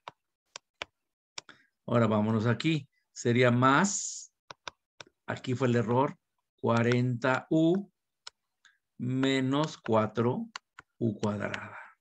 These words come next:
Entonces, ¿qué se me elimina? Entonces, vamos a ver. Eh, menos veinte U,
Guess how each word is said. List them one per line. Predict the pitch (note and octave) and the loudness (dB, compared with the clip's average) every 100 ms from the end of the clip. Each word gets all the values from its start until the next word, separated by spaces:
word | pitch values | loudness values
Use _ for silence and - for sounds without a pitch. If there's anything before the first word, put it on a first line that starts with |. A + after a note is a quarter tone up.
| - - _ _ _ _ _ _ _ _ _ _ | -20 -20 _ _ _ _ _ _ _ _ _ _
Entonces, | A#2 B2 B2+ B2 | -2 0 0 2
¿qué | B2+ | 2
se | C#3 | 4
me | B2 | 4
elimina? | A2+ B2 C#3 C3+ C3 C3 _ _ _ _ _ | 4 4 2 2 0 -2 _ _ _ _ _
Entonces, | C3 A#2 B2+ | -4 2 2
vamos | A2+ A2+ A2 A2+ C3+ | 2 2 2 -2 0
a | C3+ | 2
ver. | D#3+ E3+ - _ _ _ _ _ _ _ - | 2 0 -6 _ _ _ _ _ _ _ -6
Eh, | A#2 B2+ D3 D#3 D#3+ D#3+ - _ _ _ _ _ - | -2 0 2 2 0 -2 -6 _ _ _ _ _ -4
menos | C3 B2+ A#2+ A#2 A#2+ | 0 2 2 0 2
veinte | D3+ E3+ E3+ F3+ F#3 - - | 2 2 -2 0 0 -2 -2
U, | E3 F#3+ G#3 | 2 4 2